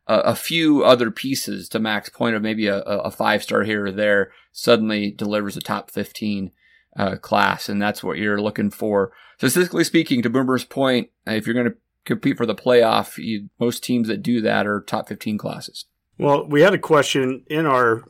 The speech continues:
Speaker 2: Plowboys Barbecue and A Twitter inbox from Redcast Rob, and he said,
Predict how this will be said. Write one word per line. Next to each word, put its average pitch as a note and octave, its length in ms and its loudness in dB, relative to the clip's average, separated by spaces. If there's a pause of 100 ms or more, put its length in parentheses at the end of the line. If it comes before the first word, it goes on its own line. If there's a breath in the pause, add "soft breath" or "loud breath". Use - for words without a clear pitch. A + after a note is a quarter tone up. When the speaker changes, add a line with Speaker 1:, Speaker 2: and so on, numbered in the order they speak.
Speaker 2:
Plowboys B2+ 720 2 (100)
Barbecue B2+ 480 0
and B2 80 0
A A#2 260 0
Twitter D3 520 4 (340 soft breath)
inbox A2+ 520 -2
from A2 320 -4
Redcast B2 640 2
Rob, B2+ 380 0
and A#2 80 -6
he A#2+ 80 -4
said, A2+ 340 -2